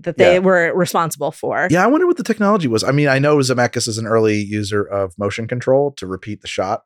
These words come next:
Speaker 1: Mm-hmm.
Speaker 2: perfectly. Um, uh, full speed motion control, I should say. Like, motion control had been used in stop motion for a long time. Uh, so stuff like,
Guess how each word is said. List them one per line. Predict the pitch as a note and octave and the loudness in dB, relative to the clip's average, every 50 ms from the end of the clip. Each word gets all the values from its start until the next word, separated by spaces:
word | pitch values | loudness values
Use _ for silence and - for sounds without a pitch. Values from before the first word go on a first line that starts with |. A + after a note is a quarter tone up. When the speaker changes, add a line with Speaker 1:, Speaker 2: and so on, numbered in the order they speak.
| _ - F#3+ | _ -8 -6
Speaker 1:
Mm-hmm. | F#3 F3 F3 | -6 -4 -4
Speaker 2:
perfectly. | E3+ D#3+ D#3 E3 E3 D3 D#3 D#3 - _ _ _ _ _ _ _ _ _ _ | -4 -4 -4 -4 -4 -4 -4 -4 -6 _ _ _ _ _ _ _ _ _ _
Um, | - G#2 G2+ F#2+ F#2 F2+ F2 F2 F2+ F2+ - _ _ _ _ _ _ _ _ _ G#2 _ _ - | 0 2 2 2 2 -2 -6 -10 -14 -16 -18 _ _ _ _ _ _ _ _ _ -20 _ _ -2
uh, | B2 A2+ G2 | -2 -2 -2
full | - - C#3 | -2 -4 -6
speed | C3 - - B2+ A2+ F2+ | -6 -6 -8 -10 -10 -10
motion | D#2 C#2+ - - D#2+ | -14 -16 -18 -20 -20
control, | - D#2+ - - - F#2 F2+ | -20 -20 -20 -18 -16 -16 -16
I | G2 | -16
should | - - - | -16 -14 -12
say. | - F#2+ E2+ F2 F2 | -10 -10 -8 -8 -8
Like, | F#2 F#2+ F#2 F2+ - | -8 -8 -8 -8 -8
motion | G#2 G#2 G#2 A2+ B2+ A#2+ G#2 - | -8 -6 -2 0 0 0 0 -4
control | - F2 - G2+ F#2+ | -10 -8 -6 -6 -6
had | E2+ | -6
been | F#2 F#2 | -8 -10
used | F#2 F#2+ F2 - | -10 -10 -12 -12
in | F2 | -10
stop | E2 - - F2+ F2 - | -10 -8 -8 -8 -10 -10
motion | E2+ E2 E2 - - G#2 | -14 -20 -20 -20 -20 -20
for | - F#2+ | -20 -20
a | F#2 | -20
long | F#2 F2+ F2 E2+ G2 - | -18 -18 -20 -20 -20 -20
time. | F#2 F#2 F2+ E2+ F2 - _ _ _ _ _ _ _ _ - | -20 -20 -20 -20 -20 -20 _ _ _ _ _ _ _ _ -8
Uh, | F#2 F2+ F2 E2 E2+ | -4 -2 -2 -2 -4
so | - - | -6 -8
stuff | F2+ - - - F2 - - | -10 -10 -10 -10 -10 -10 -10
like, | F2+ F2 E2+ E2 | -14 -12 -14 -14